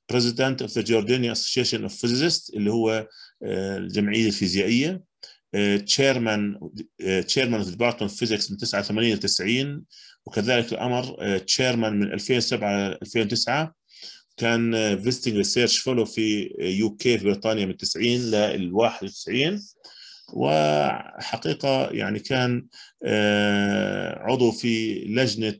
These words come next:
آه، Executive Committee آي أو تي بي Arab Friends Society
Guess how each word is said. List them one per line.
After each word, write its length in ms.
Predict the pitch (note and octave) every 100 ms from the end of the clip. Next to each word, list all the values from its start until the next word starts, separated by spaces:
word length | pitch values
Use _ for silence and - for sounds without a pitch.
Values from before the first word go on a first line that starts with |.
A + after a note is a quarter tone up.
| -
آه، 600 | F#2+ G2 F#2+ F#2 F#2 F#2
Executive 520 | G#2 - - A#2 A2+ - - B2
Committee 500 | A#2+ A#2 A#2 A2 -
آي 200 | B2 A#2+
أو 160 | A#2+
تي 200 | A2 -
بي 300 | G#2+ A#2+ A2+ -
Arab 220 | C3+ G#2
Friends 420 | - A#2+ C3 A#2+
Society 640 | - G2+ B2 A#2 C3 F3+